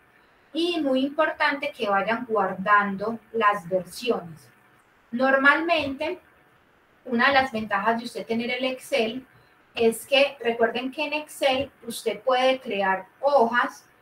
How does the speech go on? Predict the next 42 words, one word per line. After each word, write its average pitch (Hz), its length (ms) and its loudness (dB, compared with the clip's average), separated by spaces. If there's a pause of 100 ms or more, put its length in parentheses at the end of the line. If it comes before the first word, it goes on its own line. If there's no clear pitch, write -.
(240)
puede 233 240 8
ocultar 294 840 0
y 233 140 -10
puede 202 280 -6
mostrar. - 600 2 (320)
Entonces, 233 280 -4
miren, 262 320 -4 (640)
una 285 640 6
forma, 294 300 4
digamos, 233 340 0
muy 311 240 -2
útil 285 420 -4 (200)
de 226 100 4
uno 233 360 2
guardar 208 640 4
versiones 262 880 -2
de 202 160 -6
matrices 247 840 -6
es 208 300 -6
entonces, 208 560 -6
ah, 269 260 6
voy 233 160 6
a 294 60 6
modificar 233 880 2 (340)
esta 262 360 4
versión 220 380 -2
de 214 80 -2
la 247 100 2
matriz. 226 420 -2
Entonces, 202 220 -12
supongamos 214 480 -6
que - 80 -4
esta - 160 -4
era 247 120 0
la 202 180 2
versión, 196 680 -4
¿cierto? 269 300 -4
Entonces, 196 360 -10
esta - 140 -6
es 233 60 2
la 226 100 2
matriz 330 560 -2